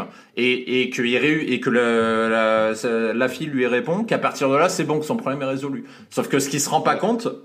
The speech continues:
Speaker 1: c'est tout ce qu'il y a après. Mais ça, t'es obligé de, de lui expliquer parce qu'il s'en rend pas forcément compte. Puis là, il fait : « Ah ouais, effectivement, j'avais pas pensé à ça. »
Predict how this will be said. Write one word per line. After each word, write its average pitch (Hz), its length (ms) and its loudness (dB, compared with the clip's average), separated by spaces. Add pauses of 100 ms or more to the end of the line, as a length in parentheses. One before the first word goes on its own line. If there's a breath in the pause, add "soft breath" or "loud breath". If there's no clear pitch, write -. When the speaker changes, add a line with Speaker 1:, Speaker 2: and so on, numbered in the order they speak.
Speaker 1:
c'est 139 320 -4
tout 202 140 -2
ce - 100 -6
qu'il 165 120 -4
y - 20 2
a 156 100 4
après. 156 380 -2 (280 loud breath)
Mais 120 100 0
ça, 170 280 4
t'es 151 80 2
obligé 131 300 2
de, 123 280 0
de 113 200 -2
lui 123 260 4
expliquer 127 460 0
parce - 180 -2
qu'il 117 120 -8
s'en 110 120 -2
rend 110 80 0
pas 139 140 0
forcément 123 400 -2
compte. 208 260 -4 (460 loud breath)
Puis 127 100 -6
là, 165 80 4
il - 80 2
fait : « 127 240 0
Ah 143 240 2
ouais, 156 160 0
effectivement, 143 320 -6
j'avais 117 160 -2
pas 123 100 -2
pensé 131 220 -4
à 120 40 -4
ça. » - 180 -8